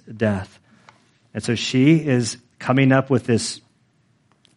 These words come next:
kind of a sleazy pa-, plan. I mean, this is like, this is horrible. She's taken her ki-,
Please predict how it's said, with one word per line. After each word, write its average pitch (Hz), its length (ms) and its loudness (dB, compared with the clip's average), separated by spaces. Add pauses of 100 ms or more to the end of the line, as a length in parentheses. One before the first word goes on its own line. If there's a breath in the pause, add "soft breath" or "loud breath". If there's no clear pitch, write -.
(120)
kind 139 220 0
of 175 120 2
a 127 60 0
sleazy 113 500 0
pa-, 117 280 -6
plan. 117 440 -2
I 113 40 -8
mean, 117 140 4
this 151 180 2
is 160 140 -2
like, 107 300 -4
this 151 160 2
is 123 100 0
horrible. 143 300 0
She's 113 220 -4
taken 190 320 0
her 147 160 0
ki-, - 180 -14